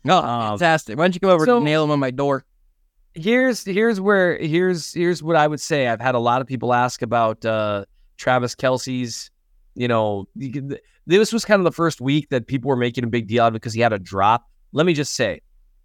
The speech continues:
Speaker 2: Travis has dropped that before.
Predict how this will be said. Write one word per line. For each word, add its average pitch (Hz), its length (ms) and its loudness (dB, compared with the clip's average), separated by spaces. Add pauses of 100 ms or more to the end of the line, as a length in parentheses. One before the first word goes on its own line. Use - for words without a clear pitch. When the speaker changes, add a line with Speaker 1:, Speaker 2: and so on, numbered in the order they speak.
(1200)
Speaker 2:
Travis 160 360 2
has 113 120 -6
dropped 101 320 -2
that 82 180 -10
before. - 420 -20